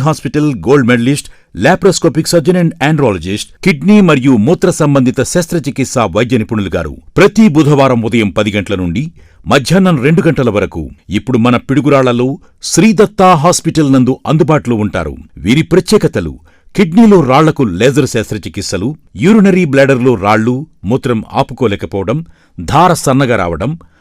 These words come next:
బట్టల్లో పడిపోవడం, పిల్లల్లో నిద్రలో మూత్ర విసర్జన, నడుం నొప్పి, పొట్టలో నొప్పి, కాళ్లవాపు, ఆడవారిలో వచ్చు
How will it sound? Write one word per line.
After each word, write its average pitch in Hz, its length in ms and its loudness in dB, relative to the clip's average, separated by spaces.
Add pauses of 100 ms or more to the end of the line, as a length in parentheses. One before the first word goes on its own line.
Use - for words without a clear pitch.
(140)
బట్టల్లో 151 460 2 (120)
పడిపోవడం, 98 400 -6 (300)
పిల్లల్లో 202 440 6 (140)
నిద్రలో 156 360 2 (140)
మూత్ర 117 220 -4 (100)
విసర్జన, 95 380 -4 (380)
నడుం 104 280 -4
నొప్పి, 104 260 -8 (380)
పొట్టలో 175 460 2
నొప్పి, 113 280 -4 (300)
కాళ్లవాపు, 107 520 -2 (520)
ఆడవారిలో 190 540 4
వచ్చు 127 200 -2